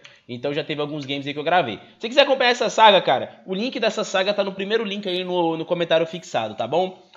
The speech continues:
Então dá uma olhadinha lá, que tem todo, tem desde o primeiro jogo, vai lá assistir. Se você não quiser também, aí fazer o quê, né, bicho? Pernas para quem tem pernas, é o que eu sempre digo. Lembrando pra vocês, metazinha de trezentos likes nas três primeiras horas de vídeo, se vocês quiserem ver mais dessa saga aqui, beleza?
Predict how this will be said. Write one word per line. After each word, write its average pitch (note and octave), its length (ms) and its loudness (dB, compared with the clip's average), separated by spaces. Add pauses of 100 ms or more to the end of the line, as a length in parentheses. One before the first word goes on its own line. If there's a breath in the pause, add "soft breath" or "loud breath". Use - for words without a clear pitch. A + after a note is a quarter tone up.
Então E3 140 -4
dá G3 100 12
uma G#3+ 120 8
olhadinha F3 420 4
lá, E3+ 240 2
que - 60 -10
tem E3+ 120 -6
todo, F3+ 320 -6
tem C#3+ 280 -8
desde F#3 200 0
o F#3 40 -8
primeiro E3+ 340 -4
jogo, D3 260 -2
vai D3+ 120 6
lá D3+ 140 6
assistir. C#3 380 -8
Se E3+ 80 -10
você F#3 140 -6
não F3+ 80 -6
quiser D#3 300 -2
também, D3+ 320 -4
aí F#3 320 -4
fazer D3+ 260 -4
o D#3 80 -4
quê, A#2 220 -12
né, D3 120 -6
bicho? G2+ 280 -6 (260 loud breath)
Pernas E3+ 260 0
para E3 200 -2
quem E3 120 -8
tem E3 160 -6
pernas, G#2+ 380 -6
é B2 60 -2
o - 20 -4
que B2 80 -10
eu C3 60 -8
sempre D#3+ 340 -4
digo. F#2+ 260 -12 (220 loud breath)
Lembrando B3+ 220 6
pra C4 100 8
vocês, A3+ 320 6
metazinha G3+ 500 2
de F#3+ 120 -6
trezentos G3 500 -2
likes F3 300 0
nas D#3 120 -4
três G3+ 220 -4
primeiras F#3 300 -2
horas E3 180 0
de C#3+ 100 -6
vídeo, C#3+ 300 -6
se - 60 -16
vocês C#3+ 160 -14
quiserem C#3+ 480 -4
ver D3 400 -8
mais G3+ 420 6
dessa G3+ 320 2
saga D3 400 0
aqui, F3+ 560 -10 (320)
beleza? F3 560 -2